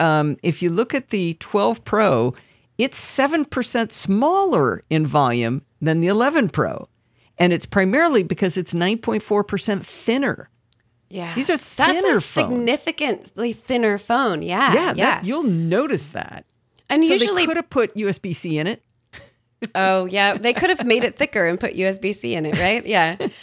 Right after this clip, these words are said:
Speaker 2: Um, I, the fact that, like, batteries are usually the, the real, the heavy part of the phone, right? You, you have to have a big battery and it's heavy. And we've even seen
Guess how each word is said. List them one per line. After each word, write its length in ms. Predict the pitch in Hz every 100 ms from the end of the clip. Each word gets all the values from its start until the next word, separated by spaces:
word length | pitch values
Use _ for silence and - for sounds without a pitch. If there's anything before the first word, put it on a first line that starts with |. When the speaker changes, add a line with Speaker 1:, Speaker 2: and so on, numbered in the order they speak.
| 403 -
Speaker 2:
Um, 300 | 285 233 190 -
I, 160 | - - - 208 220
the 160 | 269 262
fact 280 | - 294 -
that, 180 | 277 226
like, 260 | 247 -
batteries 560 | 226 247 349 294 208 180
are 80 | 196
usually 540 | 196 214 214 254 240
the, 320 | 208 208 185 -
the 120 | 196
real, 640 | 180 202 208 208 208 208 _ _ _
the 140 | 214
heavy 360 | 180 254 240 226
part 320 | 214 220 180
of 120 | 180
the 80 | 170
phone, 340 | - 208 175 156
right? 180 | 165 175
You, 160 | 190
you 120 | 170 190
have 240 | 233 277
to 100 | 262
have 140 | 226 202
a 60 |
big 380 | 190 202 220 214
battery 480 | - 180 185 175 170
and 140 | 160
it's 100 | 156
heavy. 400 | - 214 190 160
And 200 | 165 196
we've 160 | 233 294
even 240 | 277 233
seen 340 | 208 220 185